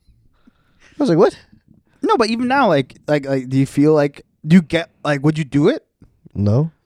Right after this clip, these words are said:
Speaker 1: Get with someone for three months? No.
Speaker 2: Yeah, um, I guess, like, people do that. People
Speaker 1: Yeah.
Speaker 2: know that it's just for three months and then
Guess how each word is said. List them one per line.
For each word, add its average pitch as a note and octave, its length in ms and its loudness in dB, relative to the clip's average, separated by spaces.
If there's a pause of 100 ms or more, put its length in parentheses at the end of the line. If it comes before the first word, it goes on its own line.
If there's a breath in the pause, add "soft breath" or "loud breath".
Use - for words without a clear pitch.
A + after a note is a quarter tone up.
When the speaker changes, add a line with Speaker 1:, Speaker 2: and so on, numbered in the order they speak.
(200)
Speaker 1:
Get B2 200 2
with C#3+ 160 2
someone D3 420 2
for C3 140 -2
three C3 200 0
months? D3 420 -2 (420)
No. D3 360 -2 (140)
Speaker 2:
Yeah, C#4+ 200 -2
um, A3 160 -10
I G#3 60 -4
guess, A#3+ 180 -4
like, A#3+ 120 -4 (240)
people B3+ 280 2
do C3+ 280 2
that. G#3+ 200 0
People F3+ 260 4 (140)
Speaker 1:
Yeah. G2+ 40 -6 (160)
Speaker 2:
know E3 500 4
that F3 220 -4
it's C#3+ 140 -4
just D3+ 160 -8
for - 80 -20
three C#3 300 -2
months C3+ 260 -4
and C#3 80 -8
then A#2+ 260 -8